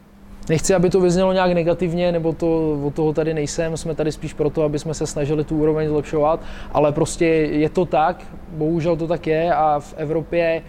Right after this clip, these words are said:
v porovnání s Evropou, tak jsme na tom hodně špatně s mládeží,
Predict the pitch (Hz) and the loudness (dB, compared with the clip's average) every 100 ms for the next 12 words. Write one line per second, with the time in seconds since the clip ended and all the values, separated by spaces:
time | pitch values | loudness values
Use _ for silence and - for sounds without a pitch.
0 | - - - - - 170 165 165 170 160 | -16 -18 -18 -8 -2 0 2 0 -2 -4
1 | 156 160 156 156 156 151 170 156 160 147 | -2 -2 -2 -4 -4 -6 -8 -6 -6 -6
2 | 156 160 - 160 165 151 143 139 135 170 | -6 -6 -8 -6 -4 -2 -2 -2 -4 -8